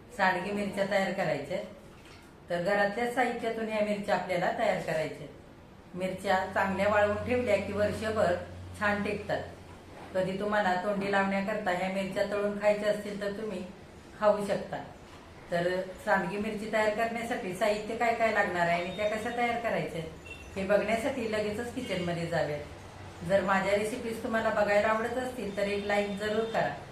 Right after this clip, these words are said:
आणि जे कोणी आता माझ्या रेसिपीज नव्याने बघत आहेत त्यांनी माझ्या चॅनेलला जरूर सबस्क्राईब सुद्धा करा.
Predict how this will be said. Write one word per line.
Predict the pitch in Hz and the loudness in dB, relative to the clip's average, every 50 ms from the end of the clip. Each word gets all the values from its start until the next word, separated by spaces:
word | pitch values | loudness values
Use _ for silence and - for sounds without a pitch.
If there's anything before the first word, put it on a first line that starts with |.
| - - - - - - - | -14 -14 -14 -14 -14 -8 -4
आणि | 175 180 | -4 -2
जे | 180 175 202 202 | -2 0 0 0
कोणी | 202 214 226 220 | 0 0 -2 2
आता | 233 226 233 233 226 | 0 2 2 2 2
माझ्या | 226 226 214 208 226 226 | 2 2 2 4 2 4
रेसिपीज | 226 226 226 226 220 - 240 233 | 4 2 0 -2 -4 -6 -6 -4
नव्याने | 233 226 220 214 208 208 208 214 226 | -4 -2 0 0 0 0 0 -2 -2
बघत | 220 226 226 247 240 247 | -2 0 0 0 0 0
आहेत | 254 226 214 196 196 202 - - - - - - - - - - | 0 0 0 -2 -4 -8 -10 -12 -16 -16 -16 -16 -16 -16 -14 -6
त्यांनी | - 202 202 196 196 214 | -2 0 0 2 2 2
माझ्या | 226 233 226 226 226 226 226 | 2 2 2 2 0 -2 0
चॅनेलला | 247 240 240 240 254 254 - 220 190 | 0 2 2 2 0 0 0 0 0
जरूर | 190 190 196 214 214 240 247 | 0 0 -2 0 0 0 0
सबस्क्राईब | 247 - 262 202 - - - - 208 208 202 202 | 0 0 0 0 0 -2 -4 2 4 4 4 4
सुद्धा | - 208 190 170 180 170 | 0 -4 -4 -2 0 0
करा. | 165 - 160 156 | 0 0 -4 -4